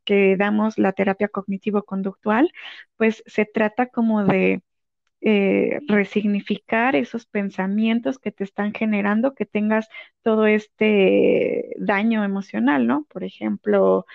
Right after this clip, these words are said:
eh, si estás muy agresivo o si piensas, eh, que no, pues es que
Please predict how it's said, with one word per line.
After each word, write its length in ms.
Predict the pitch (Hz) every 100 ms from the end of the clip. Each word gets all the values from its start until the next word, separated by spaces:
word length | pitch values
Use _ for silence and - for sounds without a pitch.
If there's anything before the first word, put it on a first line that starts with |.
| - - - -
eh, 680 | 202 185 180 180 175 143 202
si 140 | -
estás 280 | 196 - 196
muy 200 | 208 202
agresivo 800 | 196 180 180 240 233 208 190 190
o 100 | 196
si 160 | - 202
piensas, 540 | 208 202 208 202 202 - - _ -
eh, 540 | 202 196 185 185 196 -
que 100 | 208
no, 200 | 247 240
pues 160 | 214
es 120 | 220 -
que 260 | 254 247